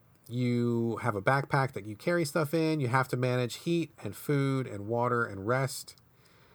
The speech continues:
So it's got the survival aspects to it. You also have a little robot that goes along with you who can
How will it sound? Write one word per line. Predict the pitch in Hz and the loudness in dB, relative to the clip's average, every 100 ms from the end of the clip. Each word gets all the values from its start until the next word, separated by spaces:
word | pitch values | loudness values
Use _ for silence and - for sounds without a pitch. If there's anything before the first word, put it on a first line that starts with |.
| - - | -20 -2
So | - | 2
it's | 104 - | 2 4
got | 120 107 | 0 0
the | 107 | -6
survival | - 101 117 117 120 | -4 2 4 4 2
aspects | 117 120 - 120 - | 2 0 0 -2 -2
to | - 123 120 | -6 -2 0
it. | 113 110 - | 0 -2 -6
You | 110 | -4
also | 110 131 131 | 0 2 2
have | 120 127 117 | 4 4 4
a | |
little | 120 110 | 0 -2
robot | 95 113 139 143 | 2 4 4 2
that | 143 | 2
goes | 151 147 | 2 2
along | 156 156 | 2 2
with | 156 147 | 0 0
you | 160 156 151 | 0 2 0
who | 139 131 | 0 -2
can | - 123 113 110 110 110 110 | -2 -2 -2 -2 -4 -6 -10